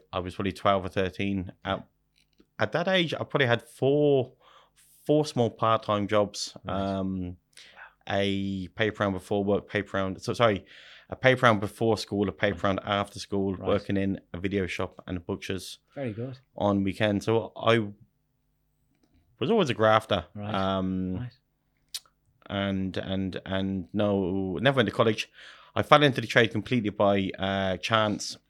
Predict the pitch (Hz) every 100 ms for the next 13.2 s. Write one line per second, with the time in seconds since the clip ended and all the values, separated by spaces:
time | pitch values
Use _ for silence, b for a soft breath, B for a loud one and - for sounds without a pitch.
0 | _ _ _ _ _ _ - - - 117
1 | 107 104 104 - - _ _ _ _ _
2 | - 107 104 104 101 101 - _ - _
3 | _ _ - 117 - 123 117 104 - -
4 | 120 101 92 98 98 90 87 87 87 -
5 | 101 - 101 98 - b b b b 90
6 | - 98 95 95 95 95 92 92 - 95
7 | 95 95 95 95 87 - 98 95 - 92
8 | 95 92 92 85 - 98 87 95 92 90
9 | 90 90 90 87 87 87 85 _ _ _
10 | _ _ _ _ - - - _ 98 95
11 | 95 92 85 - _ _ 101 101 - -
12 | 98 101 95 - 95 92 - - 95 92
13 | 90 -